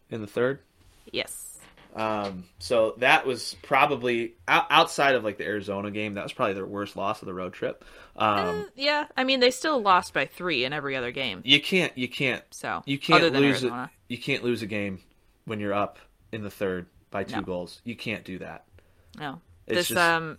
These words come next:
Speaker 2: it felt very reminiscent of, of twenty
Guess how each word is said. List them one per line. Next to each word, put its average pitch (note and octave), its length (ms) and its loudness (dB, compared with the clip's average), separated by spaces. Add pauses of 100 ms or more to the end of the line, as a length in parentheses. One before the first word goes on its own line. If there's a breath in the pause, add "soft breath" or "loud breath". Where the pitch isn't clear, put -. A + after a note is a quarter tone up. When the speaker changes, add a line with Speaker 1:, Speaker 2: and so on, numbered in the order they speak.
Speaker 2:
it E3+ 180 2
felt F#3+ 220 4
very E3+ 180 6
reminiscent D#3+ 600 0
of, C#3+ 260 -2 (440)
of C3+ 800 -2
twenty C#3 680 -8